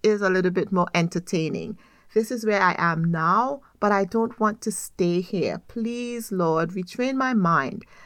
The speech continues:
Give me an insatiable desire for your word and help me to enjoy it as well, more than anything else that goes on in my day. That is a prayer God answers for sure, but I still needed to do my part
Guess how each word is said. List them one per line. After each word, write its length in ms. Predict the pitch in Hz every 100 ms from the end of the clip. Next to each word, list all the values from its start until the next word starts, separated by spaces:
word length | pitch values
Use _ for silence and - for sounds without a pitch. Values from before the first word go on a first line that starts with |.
| - -
Give 300 | 220 254 254
me 220 | 247 247
an 140 | 202 202
insatiable 1000 | 190 185 - - 190 208 - 208 190 175
desire 540 | 190 175 170 160 170
for 160 | 175 175
your 160 | 165
word 500 | 160 175 190 214 226 226
and 280 | 190 190 196 - -
help 240 | 285 302
me 100 | 349
to 160 | - - 240
enjoy 540 | 226 180 - 208 208
it 180 | 214 -
as 200 | 196 185
well, 300 | 202 208 151
more 360 | 160 196 214 220
than 220 | 202 190 202
anything 480 | 196 202 208 185 -
else 340 | 202 175 -
that 260 | - 175 -
goes 240 | 170 170 175
on 260 | 170 165 -
in 120 | 165
my 180 | 160 151
day. 300 | - - - _ _ - - _ _ -
That 440 | 185 208 233 311 -
is 160 | 247
a 100 | 220
prayer 580 | 208 - 214 226 269 302 -
God 260 | 196 190 -
answers 580 | 175 170 175 170 165 170
for 160 | - 175
sure, 460 | - - 170 - 175 - -
but 160 | 190 185
I 200 | 190 254
still 280 | 269 254 240
needed 340 | 208 185 180 180
to 100 | 180
do 160 | 190
my 340 | 180 196 254 285
part 500 | - 196 165 160